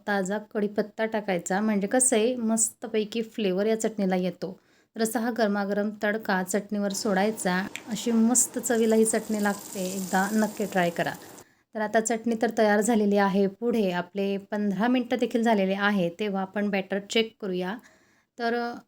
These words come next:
आता बॅटर जे आहे ते आधीपेक्षा चांगल्यापैकी फुललेलं आहे, कारण रवा यात असतो, रवा छान फुलतो.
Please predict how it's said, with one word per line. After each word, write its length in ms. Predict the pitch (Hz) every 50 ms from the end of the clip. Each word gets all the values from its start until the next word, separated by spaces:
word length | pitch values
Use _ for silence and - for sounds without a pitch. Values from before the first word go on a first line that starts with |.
| _
आता 320 | 226 220 208 - 233 220 202
बॅटर 380 | 185 202 202 196 202 - 240
जे 180 | 226 220 240 254
आहे 260 | 247 220 226 220 220
ते 160 | 220 220 226
आधीपेक्षा 440 | 226 208 202 190 208 208 196 - 233
चांगल्यापैकी 920 | 220 - 226 208 196 190 190 196 196 - _ 220 208 202 202 - - 233
फुललेलं 580 | 233 220 - - 226 196 190 190 185 180 185 190
आहे, 220 | 190 190 196 190
कारण 440 | 190 190 208 196 196 196 202 202 190
रवा 280 | 196 202 196 196 208 208
यात 240 | 214 208 202 208 214
असतो, 520 | 196 - - - - 202 214 226 214 202
रवा 200 | 202 196 202 202 196 -
छान 160 | 208 202 208
फुलतो. 540 | 202 - - 240 220 196 - - 170 180 -